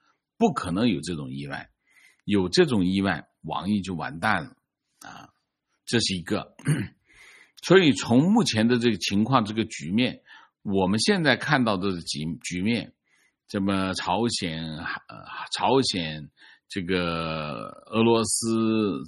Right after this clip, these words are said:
伊朗，呃，古巴，这个局面，这就是习近平想要的效果。他要，为什么？他要高调亮相，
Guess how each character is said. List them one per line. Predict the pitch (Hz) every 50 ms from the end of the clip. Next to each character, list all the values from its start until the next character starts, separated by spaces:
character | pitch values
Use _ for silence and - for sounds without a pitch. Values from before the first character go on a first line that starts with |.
| 80 85
伊 | 135 151 143 135 135 127
朗， | 113 82 60 58 62 62 - - _ _ _ _ _ _
呃， | - 55 58 65 71 71
古 | - 104 104 95 90
巴， | 80 101 120 123 123 123 113 110 110 _ _ _ _ _ _ _ _ _ _ _ _ _ _ _ _ _ _ _ _ _ _ _ -
这 | - 175
个 | 147
局 | 113 - 87 85
面， | 92 104 101 76 - - - - _ _ _ _ _ _ _ _ _ _ _ _ _ _ _ _
这 | - - 143
就 | 104 117 110
是 | 90
习 | 82 - - - 78 82
近 | - - 98 92
平 | 87 82
想 | - - 67 62
要 | 69 73 76 67
的 | 60 58
效 | - - 64 53
果。 | - _ - _ _ _ _ _ _ _ _ _ _ _ _ _ _ _ _ _ _ _ _ - - - - _ _ _
他 | - - - 131
要， | 135 139 131 117
为 | 107 123 147 147
什 | 120 - 92
么？ | 80 60 - - _ _ _ _ _ _ _ _ _ _ _ -
他 | - - 127 123
要 | 123 127 117 101
高 | 92 - - 139 123 127 127
调 | 123 123 139 120 104
亮 | 101 101 98 90 80 71
相， | - - 92 78 -